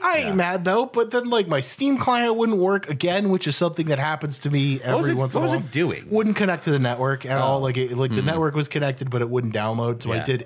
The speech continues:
Speaker 1: e-, literally every fix that I could
Speaker 2: Right.
Speaker 1: find, and it still didn't fix the problem.
Speaker 2: And it's always the same, like, eight fixes, like, run it in administrator
Speaker 1: Exactly,
Speaker 2: mode,
Speaker 1: right, yeah,
Speaker 2: or,
Speaker 1: it's
Speaker 2: like,
Speaker 1: like,
Speaker 2: restart the machine and try it
Speaker 1: like,
Speaker 2: again.
Speaker 1: go into your, go into your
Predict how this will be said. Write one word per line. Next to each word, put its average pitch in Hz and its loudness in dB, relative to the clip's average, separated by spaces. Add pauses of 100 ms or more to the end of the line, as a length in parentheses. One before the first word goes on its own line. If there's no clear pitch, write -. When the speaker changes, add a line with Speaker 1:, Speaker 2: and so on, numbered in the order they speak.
Speaker 1:
e-, 131 -2 (120)
literally 147 0 (460)
every 147 -2
fix 139 -4
that 131 2
I 123 2
could 120 -4
Speaker 2:
Right. - -4
Speaker 1:
find, 127 0
and 117 -4
it 113 -4
still 123 -2
didn't 127 -2
fix 123 -4
the 127 -4
problem. 123 0
Speaker 2:
And 135 0
it's 131 -2
always 208 2
the 175 -2
same, 160 0
like, 143 0
eight 123 -2
fixes, 120 -4
like, 104 0
run 95 -4
it 127 0 (120)
in 214 2
administrator 277 0
Speaker 1:
Exactly, 104 0
Speaker 2:
mode, 131 2
Speaker 1:
right, 117 -2
yeah, 131 0
Speaker 2:
or, - -4
Speaker 1:
it's 95 -6
Speaker 2:
like, 110 0
Speaker 1:
like, 131 -2
Speaker 2:
restart 143 -2
the 247 2
machine 302 2
and 104 -4
try 92 0
it 107 0
Speaker 1:
like, 160 -2
Speaker 2:
again. 196 0
Speaker 1:
go 120 0
into 147 0
your, 175 4
go 117 -6
into 151 -2
your 190 2